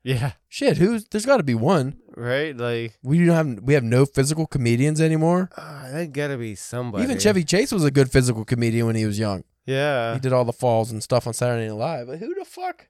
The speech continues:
Speaker 2: Nobody. There's gotta be somebody.
Speaker 1: Somebody.
Speaker 2: I'm trying to even think of, like, the S N L people, and I can't think of the, I mean, it's Chris Far-, Farley always called it the fatty fall down.
Speaker 1: <laughs> Yeah.
Speaker 2: But it's like, it doesn't have to be a fat person, but that, that helps in that <laughs> genre, I guess.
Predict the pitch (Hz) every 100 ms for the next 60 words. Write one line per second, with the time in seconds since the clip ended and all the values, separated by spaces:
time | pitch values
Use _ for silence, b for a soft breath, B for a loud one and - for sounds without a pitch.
0 | _ _ _ - 120 202 147 110 95 -
1 | _ _ _ - 190 151 131 101 - 110
2 | 101 85 82 - 113 117 98 92 95 98
3 | 95 _ _ _ 143 170 208 165 160 151
4 | 151 127 123 127 135 113 139 165 120 107
5 | 101 104 98 110 117 - 135 117 135 120
6 | 123 117 107 107 _ _ _ 123 139 131
7 | 165 147 156 151 147 - 151 143 123 113
8 | - 117 113 - - 123 120 117 120 117
9 | 117 120 120 139 202 190 160 117 185 165
10 | 147 147 - 131 135 135 131 139 127 127
11 | 143 127 120 113 110 - 135 131 - 110
12 | 104 107 104 101 98 92 107 - 104 110
13 | 123 117 - 101 117 113 120 151 - 147
14 | 135 143 139